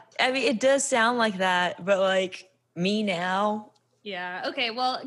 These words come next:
Speaker 2: listen to that. And, um, Courtney
Speaker 1: Please
Speaker 2: is gonna
Speaker 1: don't. Please don't. <laughs>
Speaker 2: I say do it. It's amazing and I love it and still on my like list. And I listen to it
Speaker 1: <sighs>
Speaker 2: periodically and think about the
Speaker 1: Thanks,
Speaker 2: good times.
Speaker 1: Em.
Speaker 2: Yeah. But, um,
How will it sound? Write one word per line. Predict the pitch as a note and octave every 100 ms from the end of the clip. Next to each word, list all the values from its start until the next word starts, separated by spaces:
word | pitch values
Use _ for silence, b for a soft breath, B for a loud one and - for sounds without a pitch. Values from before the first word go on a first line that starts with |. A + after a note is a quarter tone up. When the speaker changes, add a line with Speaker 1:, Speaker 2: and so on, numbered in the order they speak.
| C4
Speaker 2:
listen | D4 E4+ G#4+
to | G4+
that. | D#4+ D#4 D#4 -
And, | B3+ B3 B3
um, | B3 A#3+ A3+ A3 - B B G3 F#3 B B B B _ _ _
Courtney | - D4 D4 G4
Speaker 1:
Please |
Speaker 2:
is | G3
gonna | D#3+ E3
Speaker 1:
don't. | - - - -
Please | G3+ E3 E3
don't. | -
<laughs> | - C#5+ - F4+ D4 C5+ D5 C#5 - -
Speaker 2:
I | A#3+
say | C#4 C4+
do | G3+ G#3
it. | F#3+
It's | G3 G3
amazing | G3 F#3+ F#3+ F#3+
and | F#3
I |
love | F3+ F3
it | F3+
and | F3
still | F#3+ G3 F3+
on |
my | F#3
like | E3+ F3 -
list. | F3+ F3+ - F#3+
And | F#3
I | F#3
listen | F#3+ A#3
to | A#3+ C#4
it | A3
Speaker 1:
<sighs> |
Speaker 2:
periodically | C#4+ C#4+ D4 D4+ D4 C#4 B3+ B3+
and | B3 B3
think | A#3+ A#3+
about | A#3 A3+
the |
Speaker 1:
Thanks, | E3+ E3 D#3+
Speaker 2:
good | -
times. | D3 D3 D3 D3 D3 D3+
Speaker 1:
Em. |
Speaker 2:
Yeah. | B2 - F#2+ G3+ G#3+ _ B B B -
But, | B3+ B3 B3
um, | B3 A#3+ G#3+ G3 G#3